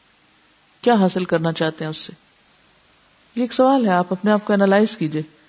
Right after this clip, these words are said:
اور خصوصاً وہ لوگ جو کئی دن سے ہاسٹل میں رہ رہے ہیں، ان کو زیادہ ایک دوسرے کے قریب آنے کا اور وقت گزارنے کا موقع مل رہا ہے۔ اسی طرح زندگی کے اور معاملات، ایک معاملہ شادی کا معاملہ ہوتا ہے۔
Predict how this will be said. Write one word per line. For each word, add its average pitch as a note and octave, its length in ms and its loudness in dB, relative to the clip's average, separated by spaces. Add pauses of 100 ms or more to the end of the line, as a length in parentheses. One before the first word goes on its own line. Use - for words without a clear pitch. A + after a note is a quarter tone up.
(920)
اور E3+ 160 -2
خصوصاً G#3 380 2
وہ F#3+ 140 4
لوگ G3+ 140 4
جو F#3 120 0
کئی F#3+ 200 2
دن F#3+ 120 2
سے F#3 120 0
ہاسٹل E3+ 340 0
میں F3 120 0
رہ E3+ 140 2
رہے F#3+ 160 -2
ہیں، F3+ 180 -4 (640)
ان G3 160 2
کو G3 240 2 (440)
زیادہ G#3+ 340 4
ایک G#3+ 180 4
دوسرے F#3 240 0
کے F3+ 100 -4
قریب F3 320 -2
آنے E3 200 0
کا E3+ 120 -2
اور D#3+ 140 0 (320)
وقت D#3+ 220 0
گزارنے D#3+ 380 0
کا D#3+ 80 -4
موقع D#3 300 -2
مل E3 160 -2
رہا D3+ 220 -4
ہے۔ E3+ 80 -6 (920)
اسی D4+ 200 4
طرح D4 260 2 (340)
زندگی B3 400 4
کے A3 100 2
اور F#3+ 120 6
معاملات، D#3 480 0 (840)
ایک B3+ 200 4
معاملہ A#3 320 4 (400)
شادی F#3 340 2
کا F#3+ 140 2
معاملہ D#3 300 0
ہوتا D3+ 260 -4
ہے۔ D#3 40 -10